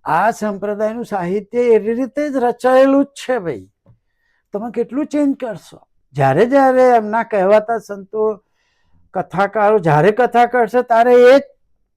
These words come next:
રચેલું છે, એ જ સાહિત્ય આવવાનું છે અને વિવાદ થવાના છે. ક્યાં સુધી વિવાદ કરશો? એ, એ તમે બદલી શકવાના છો? મંદિરો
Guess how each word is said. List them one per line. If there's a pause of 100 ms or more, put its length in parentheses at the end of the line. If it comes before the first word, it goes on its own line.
રચેલું
છે,
એ
જ
સાહિત્ય
આવવાનું
છે
અને
વિવાદ
થવાના
છે.
ક્યાં
સુધી
વિવાદ
કરશો?
એ, (440)
એ
તમે
બદલી
શકવાના
છો?
મંદિરો